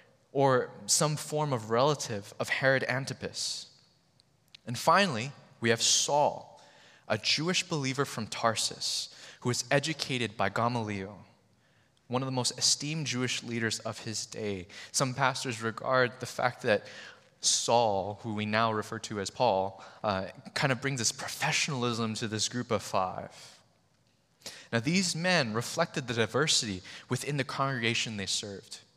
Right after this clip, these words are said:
It wasn't just that they hired a whole bunch of people to make the church look diverse, <laughs> like we see today in some churches in America. No, these churches represented the many different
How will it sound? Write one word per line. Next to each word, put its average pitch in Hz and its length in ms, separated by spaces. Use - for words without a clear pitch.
It 143 140
wasn't 165 340
just 160 240
that 143 120
they 127 120
hired 131 400
a 113 60
whole 131 160
bunch 135 220
of 120 120
people 139 320
to - 140
make 117 200
the 107 60
church - 360
look 120 180
diverse, 101 680
<laughs> - 40
like - 200
we 143 80
see 139 240
today 123 460
in 120 100
some 123 220
churches 127 360
in 113 80
America. 110 520
No, 127 500
these 147 220
churches 160 440
represented 147 680
the 117 80
many 131 360
different 147 420